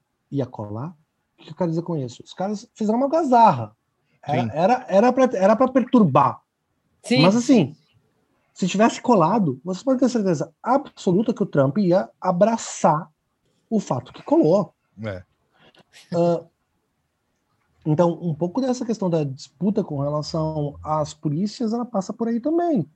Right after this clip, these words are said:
Speaker 2: É.
Speaker 1: Né? Tipo, tem muito disso, é miliciano querendo lavar dinheiro. É.
Speaker 3: <laughs> Sim.
Speaker 1: A principal função dessa merda é lavar dinheiro pra milícia? É. Mas se colar, colou? Colou.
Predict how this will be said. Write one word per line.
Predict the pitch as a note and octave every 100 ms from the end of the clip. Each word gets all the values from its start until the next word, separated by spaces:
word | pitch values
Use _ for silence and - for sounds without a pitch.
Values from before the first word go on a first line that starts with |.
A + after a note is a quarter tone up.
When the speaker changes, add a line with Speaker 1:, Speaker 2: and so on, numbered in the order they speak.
| _
Speaker 2:
É. | G#2+ F#2+ E2 -
Speaker 1:
Né? | D3 D#3 D3+ - -
Tipo, | - F3+ F#3 D#3 C#3+ - _ _ _ _ D#3 D3+
tem | F3
muito | G3+ B3
disso, | A3+ C4 A#3+ A#3+ G3
é | F#3+ F#3+
miliciano | F3 F#3 F#3 - F#3+ F#3
querendo | F3+ E3+
lavar | E3 D3+ C#3+
dinheiro. | A2+ C3 F3 F#3+ B2 - _ D#3 C#3+
É. | G3+ F#3 - - G3
Speaker 3:
<laughs> | A#3+ - - G#3+
Sim. | - -
Speaker 1:
A | -
principal | C4 G#3+ F3+ A#3
função | B3+ D4+ C4 - - B3
dessa | A3+ G3 F#3+
merda | F3 E3+ D3 B2+ _ _
é | E3 G3+
lavar | A3 G3+
dinheiro | F#3 F3+ F#3 F3
pra | D#3+
milícia? | E3+ G3 E3+ - _ _ -
É. | G#3+ G#3+ _ _ _
Mas | F#3 F3+
se | -
colar, | A3+ G3 G#3+
colou? | G#3+ D#3 A#3 F#3+ - _
Colou. | A2 A2 G#2 G#2+ A#2 D#3+ D#3+